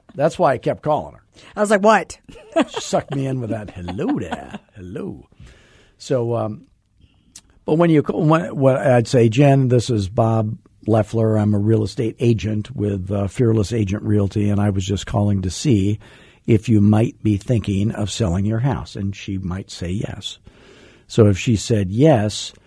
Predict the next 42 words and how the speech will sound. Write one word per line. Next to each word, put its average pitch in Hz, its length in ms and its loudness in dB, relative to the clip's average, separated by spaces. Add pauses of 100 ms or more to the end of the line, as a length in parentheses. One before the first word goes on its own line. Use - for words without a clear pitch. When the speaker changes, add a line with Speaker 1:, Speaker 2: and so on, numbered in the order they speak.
(400)
Speaker 1:
an 120 220 0
untrained 120 960 4 (120)
or 107 180 0
coached - 440 -2
by 104 180 -4
some 113 440 -2 (120)
other 104 420 -2 (160)
person 113 480 0
would 101 240 0
say, 107 400 -2
"When 95 720 2 (960)
would 104 180 -2
that 92 220 -4
be?" - 340 -2
That 107 140 -4
would 101 120 -4
be 107 100 4
the 95 100 0
first - 380 4
question 135 320 4
they 113 120 4
would 107 140 2
ask, 107 320 0
'cause 104 160 0
it's 113 160 2
all 127 180 8
about 110 300 2
them 120 280 6
making 110 320 4
money. 117 340 4
"How 139 200 4
quickly 165 460 6
can 135 160 6
I 131 120 6
get 127 240 4
paid 139 280 6
and 113 120 2
make 117 180 2
money 127 280 0
off 107 200 -2
of 101 120 -4
you?" 107 360 0